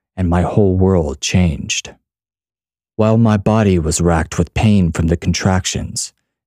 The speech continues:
the anesthetist asked me to try to keep still. This was almost impossible, but I did my best. All of a sudden, I could not feel my arms. No matter how hard I tried,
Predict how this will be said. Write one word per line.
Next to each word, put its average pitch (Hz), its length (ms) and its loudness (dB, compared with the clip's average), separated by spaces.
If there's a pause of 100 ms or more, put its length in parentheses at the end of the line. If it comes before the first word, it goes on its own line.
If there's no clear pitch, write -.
the 92 60 -2
anesthetist 92 920 0
asked 104 320 -2
me 82 160 0
to - 100 -6
try - 240 -2
to - 80 -6
keep - 280 -8
still. - 580 -2 (800)
This - 160 -2
was 95 140 0
almost 87 440 0
impossible, 82 760 -2
but - 100 -2
I 80 100 -2
did 82 220 -4
my 76 140 -2
best. - 640 -4 (1040)
All 104 200 2
of 95 120 2
a 90 40 2
sudden, 87 640 -2
I 92 120 -4
could - 240 -4
not 85 240 -2
feel 90 160 0
my 78 200 -2
arms. - 720 -2 (840)
No 92 80 0
matter 101 320 2
how 104 260 2
hard 95 260 2
I 85 100 2
tried, - 680 -2